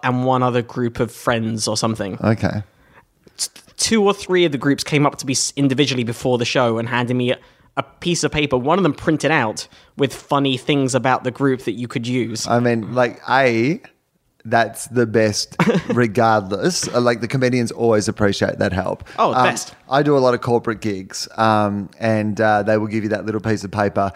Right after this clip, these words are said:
Speaker 1: So
Speaker 2: and
Speaker 1: useful.
Speaker 2: you're like, "And how many people know, like, Gary, who work with him, like, out of the people here?" And they're like, "Six." And you're like, "Yeah, so that's not a joke that I will be doing because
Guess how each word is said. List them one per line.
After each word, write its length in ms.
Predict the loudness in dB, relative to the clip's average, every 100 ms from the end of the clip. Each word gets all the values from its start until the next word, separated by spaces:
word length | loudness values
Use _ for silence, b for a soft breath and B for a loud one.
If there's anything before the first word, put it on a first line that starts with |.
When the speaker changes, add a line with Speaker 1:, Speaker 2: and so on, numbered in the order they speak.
| B
Speaker 1:
So 240 | -6 -2
Speaker 2:
and 160 | 0 0
Speaker 1:
useful. 140 | 0
Speaker 2:
you're 60 | 0
like, 200 | 0 -2
"And 100 | -2
how 100 | 0
many 140 | -2
people 280 | -2 -4 -2
know, 220 | 0 0
like, 360 | 0 0 -2 0
Gary, 320 | 0 0 0
who 140 | -2
work 240 | 0 0 0
with 140 | -4
him, 220 | -2 -4 0
like, 260 | -2 0
out 100 | -2
of 60 | -2
the 80 | -2
people 240 | -2 -2
here?" 160 | 0 2
And 80 | 2
they're 80 | 2
like, 220 | 0 -2
"Six." 720 | -6 -4 2 2 0 -6 -2
And 140 | 0
you're 80 | 2
like, 260 | 2 2 0
"Yeah, 440 | -4 -2 0 -2
so 440 | -2 0 4 4 2 B B B
that's 260 | 0 0
not 200 | -2 0
a 80 | 0
joke 320 | 0 0 0
that 100 | 0
I 80 | 2
will 140 | 4 4
be 140 | 2
doing 340 | 2 0 -2 -2
because 540 | -2 2 2 2 -2